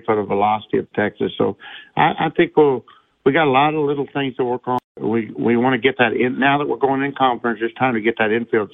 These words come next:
set, uh, a little bit further and tighter than what we got. Uh, we played around with the catching position. Um, you know, we've lost, we've lost Curry for a few games now with an injury. So we're gonna,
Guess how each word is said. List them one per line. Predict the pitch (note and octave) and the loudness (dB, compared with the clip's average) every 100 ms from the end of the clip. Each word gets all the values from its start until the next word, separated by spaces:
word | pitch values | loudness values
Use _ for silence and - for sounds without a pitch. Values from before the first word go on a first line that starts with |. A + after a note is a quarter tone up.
| - | -2
set, | A2 A2 G#2+ - - - - _ _ | 0 0 -2 -6 -20 -20 -20 _ _
uh, | G#2 G#2 G2 F#2+ | 0 0 0 -2
a | G2 | 0
little | A2 A#2 | 0 2
bit | A#2+ B2+ G#2+ - - | 0 0 -6 -14 0
further | C3 B2+ A#2 A#2+ | 2 2 0 -2
and | - | -2
tighter | A#2+ B2 A#2 A#2 | -2 -2 -2 -2
than | A2+ | -2
what | A2+ - | -2 -2
we | |
got. | A2+ G#2+ G#2+ A2+ _ _ _ _ _ - | 0 0 0 -2 _ _ _ _ _ -8
Uh, | - G#3 G#3 G#3 G3+ F#3+ F#3 E3+ | -4 -2 -2 -2 -2 -4 -8 -2
we | F#3+ A2 _ - | -2 -2 _ -4
played | - B2+ | 0 2
around | B2 B2+ B2+ | 2 2 0
with | B2 | -4
the | |
catching | - B2+ A#2 A#2 | -2 -2 -2 -6
position. | A2 A2+ A#2 - A#2+ A2+ _ _ _ _ - | -2 -2 -2 -2 -2 -4 _ _ _ _ -6
Um, | G2+ G#2 G2+ F#2+ G2 D3 - _ _ - | -2 0 -2 -2 -4 -6 -16 _ _ -6
you | G#2+ | -2
know, | G#2 G2+ | 0 0
we've | G#2 G2+ | 0 2
lost, | A#2 A#2+ A#2+ - _ _ | 2 2 -2 -6 _ _
we've | A#2 A2+ | -2 2
lost | A#2 A#2 - | 2 0 2
Curry | B2 A#2+ A#2+ - | 4 4 2 0
for | A#2 | -2
a | |
few | - A2+ A2+ | 0 -2 2
games | A#2 A#2 A2 G#2+ | 2 2 0 -2
now | A2+ A2+ | 0 0
with | A2+ G2+ | 0 -2
an | - | -2
injury. | A2+ A2 G#2+ A2+ A2 _ _ - - _ - A#2+ | -4 -2 -2 -2 -4 _ _ -20 -20 _ -2 2
So | A#2 A2+ G#2+ G#2+ _ - | 4 2 0 -6 _ -8
we're | A#2 A#2+ | -4 0
gonna, | C#3 C#3+ | 0 0